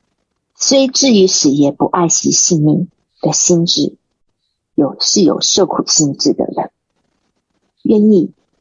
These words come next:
摆上性命的人，这个人仇敌都怕，所以他是不是一个兵器？是。连死都不怕的人，还有什么可以吓到你呢？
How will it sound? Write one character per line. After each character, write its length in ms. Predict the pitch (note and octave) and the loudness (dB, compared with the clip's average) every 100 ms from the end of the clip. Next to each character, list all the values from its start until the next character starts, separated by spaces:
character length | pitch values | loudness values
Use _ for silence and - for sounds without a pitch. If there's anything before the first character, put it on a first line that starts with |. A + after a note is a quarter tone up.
| _ _ - | _ _ -6
摆 220 | D#3+ F#3 | -4 -4
上 300 | - F#3 E3 | -2 -2 -2
性 280 | - F3 D#3+ | -2 0 2
命 180 | D#3 - | 0 0
的 80 | |
人， 180 | - - - _ _ _ _ _ _ _ _ _ _ _ _ _ | -4 -6 -8 _ _ _ _ _ _ _ _ _ _ _ _ _
这 220 | - F3 | -6 -2
个 140 | F3+ C3 | 0 0
人 180 | F#2+ - | 0 -4
仇 280 | - C#3+ D3 | -4 -2 0
敌 160 | C3 | 0
都 160 | - C#3 | 0 -2
怕， 400 | - - - E3+ _ _ _ - | -2 -4 -6 -10 _ _ _ -6
所 160 | - | -2
以 20 | F3 | -2
他 220 | - D#3 | 0 -2
是 160 | - | -2
不 80 | E3 | -2
是 220 | D#3 - | -2 0
一 100 | - | 0
个 100 | - | -2
兵 300 | - - - | -4 -4 -2
器？ 300 | - - A#3+ - _ _ _ - _ | -2 -2 -4 -12 _ _ _ -20 _
是。 400 | - - - - _ _ _ _ _ _ _ _ _ | -4 -2 -2 -4 _ _ _ _ _ _ _ _ _
连 240 | - A#3 D4 | 2 2 2
死 240 | - F3+ | 2 0
都 140 | G#3 | 0
不 180 | A#3+ F#3+ | 0 0
怕 300 | F#3+ D4 A3+ | 2 0 2
的 100 | F#3 | 2
人， 160 | C#3+ C#3 | 0 0
还 140 | - | 0
有 100 | G3+ | 0
什 200 | G#3+ - | 0 -2
么 100 | F#2+ | -4
可 160 | G2+ F3 | -2 -2
以 80 | C#3+ | 0
吓 300 | - C#3+ C#3+ | 0 -2 -2
到 240 | C3+ - | -2 -2
你 80 | - | -4
呢？ 240 | - - | -6 -10